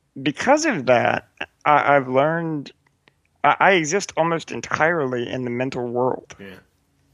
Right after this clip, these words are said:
Speaker 1: Um, I mean, my, my connection to the physical things in life is, is pretty weak,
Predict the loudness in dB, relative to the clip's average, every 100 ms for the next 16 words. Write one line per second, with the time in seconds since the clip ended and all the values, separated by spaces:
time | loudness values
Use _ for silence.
0 | _ _ 4 6 6 2 0 -8 -14 _
1 | _ -2 0 0 -4 -4 2 6 6 2
2 | 2 4 4 0 -4 -2 2 2 2 -2
3 | -2 -6 -12 _ _ _ _ -6 -4 0
4 | 0 0 0 0 4 4 4 0 2 2
5 | 2 0 -4 -4 -6 -4 -2 0 0 2
6 | 2 0 -6 -14 -16